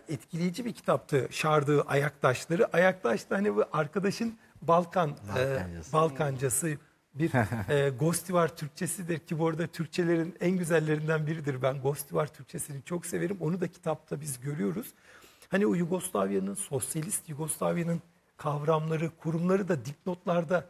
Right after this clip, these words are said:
Speaker 1: yer alıyor. Öğretici de bir tarafı var kitabın o anlamda tarihsel kurumları da hatırlatması itibariyle önemli. Ee, bu Yugoslavya'nın ötesinde, hani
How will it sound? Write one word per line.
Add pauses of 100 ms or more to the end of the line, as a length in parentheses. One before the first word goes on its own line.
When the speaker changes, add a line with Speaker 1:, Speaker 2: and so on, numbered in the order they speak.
(280)
Speaker 1:
yer
alıyor.
Öğretici
de
bir
tarafı
var (380)
kitabın
o
anlamda
tarihsel (100)
kurumları
da
hatırlatması
itibariyle
önemli. (680)
Ee, (280)
bu (680)
Yugoslavya'nın
ötesinde,
hani